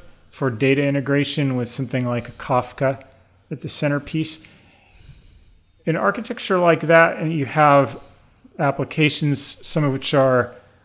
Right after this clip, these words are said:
in your private cloud, some of which are in one or more of multi-clouds. Where does, uh, central service, when I guess you could say the same thing about logging services, where do these central aggregating services sit?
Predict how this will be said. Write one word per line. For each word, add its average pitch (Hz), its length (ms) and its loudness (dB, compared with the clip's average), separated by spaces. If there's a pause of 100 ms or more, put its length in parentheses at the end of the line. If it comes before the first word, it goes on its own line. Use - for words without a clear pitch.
(600)
in 135 120 -2
your 123 120 -2
private 151 400 2
cloud, 143 480 4 (140)
some - 200 -8
of 127 160 -4
which - 380 -6 (680)
are 127 100 0
in 127 140 2
one 127 140 2
or 127 60 2
more 123 260 0
of 127 240 -6
multi-clouds. 127 920 2 (100)
Where 156 240 2
does, 175 320 0
uh, 214 420 -8
central 147 760 4 (440)
service, 143 600 2
when 151 200 -2
I 143 100 2
guess 147 180 0
you 143 60 -4
could 135 160 -4
say 156 140 4
the 139 80 4
same 143 240 0
thing 143 160 4
about 123 400 4
logging 131 440 4
services, 127 580 -2
where 165 120 2
do 190 140 -2
these 147 220 -2
central 143 480 0
aggregating 127 640 0
services 123 880 -4 (240)
sit? - 560 -6